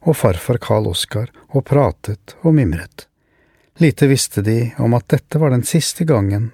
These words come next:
de var samlet, og siste gang de så sin yngste bror og sønn.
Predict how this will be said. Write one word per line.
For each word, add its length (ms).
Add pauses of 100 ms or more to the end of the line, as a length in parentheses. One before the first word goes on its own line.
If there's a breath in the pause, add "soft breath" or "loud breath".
de 120
var 120
samlet, 440 (420 soft breath)
og 140
siste 340
gang 320
de 80
så 220
sin 180
yngste 400
bror 300 (200)
og 120
sønn. 240